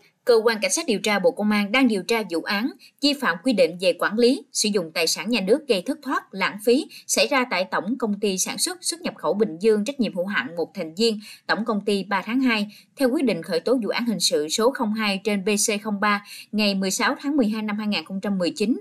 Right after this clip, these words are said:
của Cơ quan Cảnh sát điều tra Công an tỉnh Bình Dương và quyết định số mười bốn trên Q D V K C P I ngày ba tháng chín năm hai nghìn không trăm hai mươi của Viện Kiểm sát Nhân dân tỉnh Bình Dương về việc chuyển vụ án để điều tra theo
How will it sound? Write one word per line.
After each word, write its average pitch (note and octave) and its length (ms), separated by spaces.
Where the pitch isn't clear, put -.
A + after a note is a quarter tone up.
của G#3+ 140
Cơ C4+ 160
quan C4+ 200
Cảnh F3 100
sát D#4 260
điều F3+ 120
tra G#3 260
Công G#3+ 120
an G#3+ 180
tỉnh A3 160
Bình F#3+ 200
Dương A#3 220
và G3+ 160
quyết D4 140
định E3+ 180
số A#3 400
mười F#3 140
bốn G3 320
trên A3 280
Q B3 200
D A#3 200
V B3+ 40
K B3 200
C A3+ 380
P - 20
I A3 400
ngày G3 480
ba G#3+ 220
tháng B3+ 120
chín C4+ 260
năm C4+ 100
hai A3 120
nghìn G3+ 180
không G3+ 180
trăm G#3 120
hai G#3+ 160
mươi G#3 280
của A#3+ 180
Viện G3 140
Kiểm - 120
sát D4+ 200
Nhân G#3+ 200
dân G3+ 200
tỉnh - 180
Bình F3+ 160
Dương A3+ 220
về A3 180
việc F#3 220
chuyển G#3 240
vụ G3+ 100
án A#3 320
để F#3+ 100
điều F#3 180
tra G3+ 260
theo G#3 160